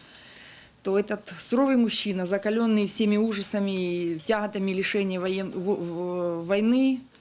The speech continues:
Когда он взял в руки пакет с этими детскими письмами и рисунками, он расплакался.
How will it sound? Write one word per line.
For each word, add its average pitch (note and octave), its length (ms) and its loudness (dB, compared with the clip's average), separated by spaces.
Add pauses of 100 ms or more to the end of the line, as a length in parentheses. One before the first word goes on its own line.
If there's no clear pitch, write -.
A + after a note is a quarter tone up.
(180)
Когда G3 240 -2
он G#3 100 0
взял G3+ 240 0
в - 300 -12
руки F#3+ 520 -4 (460)
пакет B3+ 560 -4 (100)
с - 400 -8
этими F#3 340 -2
детскими F#3 460 -4
письмами F3+ 500 -6
и - 20 -6
рисунками, F#3 720 -4 (720)
он B3+ 160 4
расплакался. E3 840 -4